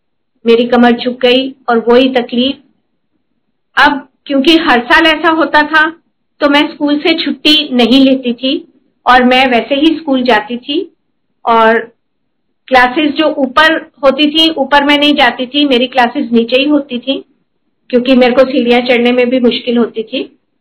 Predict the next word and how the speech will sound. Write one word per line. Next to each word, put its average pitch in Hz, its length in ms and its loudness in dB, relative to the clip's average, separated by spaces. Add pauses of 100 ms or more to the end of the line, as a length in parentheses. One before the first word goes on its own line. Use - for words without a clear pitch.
(1900)
और 254 540 2